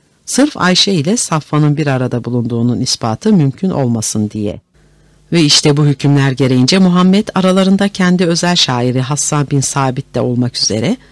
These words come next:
birçok kişiyi dört şahit getirmeden Ayşe'ye iftirada bulundular diye çeşitli cezalara çarptırır. Ne var ki bütün bu işler bittikten sonra Muhammed, Ali'nin teklifi üzerine Safvan'ın erkeklik gücüne sahip olup olmadığını araştırır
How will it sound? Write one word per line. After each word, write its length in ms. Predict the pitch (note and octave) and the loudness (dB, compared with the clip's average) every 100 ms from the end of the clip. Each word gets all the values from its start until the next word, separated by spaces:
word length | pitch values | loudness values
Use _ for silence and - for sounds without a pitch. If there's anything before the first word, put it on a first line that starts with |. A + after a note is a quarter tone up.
| _ G3 | _ -2
birçok 360 | G#3 A3+ G#3+ | 0 2 0
kişiyi 440 | - - G#3 G#3+ F#3 | -2 -2 2 0 2
dört 180 | F3 | 0
şahit 440 | - C#3+ C3 C3+ - | 0 -2 0 -2 -4
getirmeden 640 | C#3 - B2+ A#2 C#3 G3+ - | -4 -2 -2 -2 0 -2 -2
Ayşe'ye 380 | D3 C3 C#3+ C#3 | -2 0 0 -2
iftirada 540 | C3 - C#3+ C#3 C3+ | -4 -4 -2 0 -2
bulundular 580 | B2 B2 B2 B2 A2+ G#2+ | -2 -4 -2 -2 -4 -2
diye 160 | D3+ G#3 | -2 -2
çeşitli 480 | - E3+ E3 F3+ | -2 -4 -4 -4
cezalara 540 | F3 C#3+ C3+ A#2+ A#2 A2+ | -2 -2 0 -2 -2 -4
çarptırır. 720 | - A2+ - A#2+ A2 G#2+ - _ _ _ _ _ _ _ _ _ _ _ _ - | -4 -6 -6 -6 -4 -6 -10 _ _ _ _ _ _ _ _ _ _ _ _ 0
Ne 100 | C#4+ | 2
var 200 | A3+ C#3+ | 4 2
ki 200 | - C#3 | 0 -4
bütün 300 | D3 F#3 D3+ | -2 0 0
bu 80 | B2+ | 0
işler 360 | - C#3 C3+ | -2 0 -2
bittikten 460 | B2+ - C3 C#3+ C3+ | -4 -6 -6 -2 0
sonra 300 | - B2 B2 | 0 0 0
Muhammed, 500 | A#2+ B2 A#2 F#3+ - | 0 0 0 0 -2
Ali'nin 360 | - D#3+ F3 F#3+ | -2 0 2 2
teklifi 420 | - F3 F3 - | 0 -6 -6 -2
üzerine 440 | E3 D#3 E3 F3+ G3 | -2 0 0 2 0
Safvan'ın 580 | - D#3 - D#3+ G3 G#3+ | -2 -4 -2 0 2 0
erkeklik 520 | D3+ - C#3 C3+ - | -2 -6 -8 -8 -10
gücüne 320 | B2 B2 B2 | -6 -2 -2
sahip 340 | - B2+ B2+ - | -2 -2 -4 -4
olup 240 | C3 C3 | -4 -2
olmadığını 500 | B2+ B2 A2+ A#2+ A#2+ | -2 0 -2 -2 -2
araştırır 640 | A2 A#2 - - C3+ C4 | -2 -2 -2 -4 -4 -4